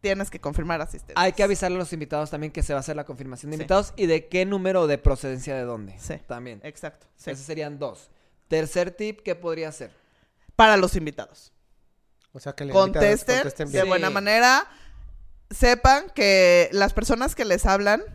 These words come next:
Speaker 1: yo también ya hay veces que no hablo, pero por ejemplo mi staff, el staff de Pierre,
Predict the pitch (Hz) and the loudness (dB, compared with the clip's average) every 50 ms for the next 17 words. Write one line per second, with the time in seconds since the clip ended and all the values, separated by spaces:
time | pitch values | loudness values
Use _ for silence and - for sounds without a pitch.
0 | - - 170 180 180 180 208 202 202 190 190 185 180 175 180 170 175 180 170 - | -18 -12 -4 -4 -2 -2 -2 -4 -4 -6 -6 -4 -2 -2 -2 -4 -6 -8 -10 -8
1 | - 165 160 165 160 160 165 160 165 165 170 170 - 170 156 160 - 147 156 - | -8 -6 -4 -2 2 2 2 2 2 0 -2 0 2 0 0 2 0 -2 -4 -4
2 | 170 165 175 160 165 165 156 - - - 175 160 160 - 165 151 160 160 _ 165 | -8 -8 -8 -8 -6 -8 -10 -8 -2 -2 -2 -2 -2 -6 -12 -14 -14 -10 _ -10
3 | 156 160 - 160 156 _ - 175 175 170 165 - | -10 -6 -6 -8 -8 _ 0 2 2 2 0 -2